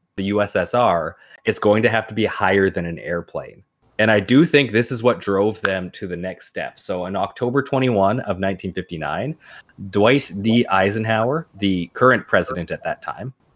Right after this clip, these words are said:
approved the transfer of the Army's remaining space-related activities to nasa.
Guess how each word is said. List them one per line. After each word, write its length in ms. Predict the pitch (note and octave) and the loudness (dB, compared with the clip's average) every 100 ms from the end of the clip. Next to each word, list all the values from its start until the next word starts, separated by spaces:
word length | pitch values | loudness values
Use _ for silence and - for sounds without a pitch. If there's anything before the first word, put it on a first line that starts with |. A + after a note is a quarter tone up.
| _ | _
approved 240 | A2 B2 A#2+ | 0 2 2
the 40 | |
transfer 400 | C3 A2+ G#2+ - | 0 2 2 0
of 60 | G#2 | 0
the 120 | G2 | 0
Army's 340 | G2 G2 G2+ F#2+ | 2 0 0 -2
remaining 380 | F2+ F#2 G2+ | -2 -2 -4
space-related 720 | F#2+ - F#2 G2+ A#2+ A2+ G#2+ G#2 | -8 -4 -4 -4 0 4 4 4
activities 560 | F#2+ - G#2 F2+ E2 | 2 -2 -4 -2 -4
to 100 | - E2+ | -8 -4
nasa. 520 | F#2+ F2+ - - G#2 | -2 -2 -2 -4 -6